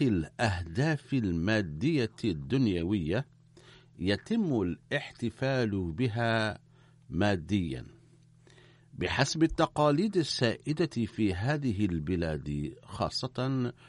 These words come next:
وفي سائر البلاد عموما. ويصدر الإعلان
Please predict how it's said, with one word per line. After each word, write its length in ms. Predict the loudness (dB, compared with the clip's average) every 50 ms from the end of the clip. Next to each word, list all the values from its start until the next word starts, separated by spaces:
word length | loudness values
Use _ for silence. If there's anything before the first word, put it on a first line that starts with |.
| -20 -20 -18 -10
وفي 680 | -4 -2 2 4 4 4 4 2 0 0 2 2 2
سائر 540 | 0 0 2 4 4 4 4 4 2 4 4
البلاد 800 | 2 2 0 0 0 2 2 4 4 4 2 2 0 0 0 0 0 2 2 2 0 0 -4 -6 0
عموما. 680 | 2 4 6 6 6 4 4 0 -2 -6 -10 -12 -14 -18 -20 -20 -20 -20 -20 -20 -20 -20 -20 -20 -20 -20 -20 -20 -20 -20 -20 -20 -20 _ -20 -20 -20 -20 -20 -20 -20 -20 -20 -20 -20 -20 -20 -20 -20 -20 -20 -20 -20 -20 -14 -4
ويصدر 540 | 0 4 6 6 6 4 4 2 4 6 6
الإعلان 680 | 6 4 2 2 2 4 4 4 4 4 4 2 2